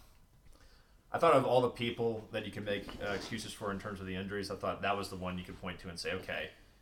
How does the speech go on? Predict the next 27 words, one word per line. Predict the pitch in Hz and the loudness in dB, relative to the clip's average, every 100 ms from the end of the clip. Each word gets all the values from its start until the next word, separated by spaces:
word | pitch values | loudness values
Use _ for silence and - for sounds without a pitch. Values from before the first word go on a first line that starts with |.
| - | -2
you | 110 | 0
had | 95 | 2
a | |
top | 104 98 | 2 2
ten | 101 92 | -2 -6
defense | 90 90 - | -6 -6 -10
the | 92 | -6
year | 90 | -6
before. | 92 - 85 85 | -8 -12 -6 -6
You | 85 | -4
lost | 85 87 - | -2 -2 -2
a | |
lot | 85 82 | -6 -6
of | 80 - | -8 -12
key, | - 95 90 87 - | -10 -6 -4 -6 -10
key | 90 87 | -12 -10
starters | - 87 82 82 - | -8 -6 -4 -6 -8
for | 87 | -10
most | 85 82 - | -8 -8 -8
of | |
the | 80 | -10
season, | - 80 80 | -10 -10 -10
if | - | -8
not | 87 80 | -6 -6
all | 82 | -6
the | 80 | -6
season, | - 73 69 67 | -8 -10 -10 -12